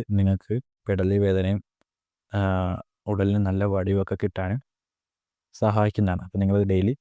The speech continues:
ചെയ്യാൻ ശ്രമിക്കുക. അപ്പോൾ നിങ്ങൾക്കെല്ലാവർക്കും ഞാൻ പറഞ്ഞത് മനസ്സിലായെന്ന് വരുന്നു,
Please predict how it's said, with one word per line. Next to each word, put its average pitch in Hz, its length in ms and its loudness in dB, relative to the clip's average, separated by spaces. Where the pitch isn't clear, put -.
ചെയ്യാൻ 101 280 0
ശ്രമിക്കുക. 104 460 0
അപ്പോൾ 117 220 2
നിങ്ങൾക്കെല്ലാവർക്കും 113 640 2
ഞാൻ 98 160 2
പറഞ്ഞത് 95 360 2
മനസ്സിലായെന്ന് 98 640 0
വരുന്നു, 90 200 -4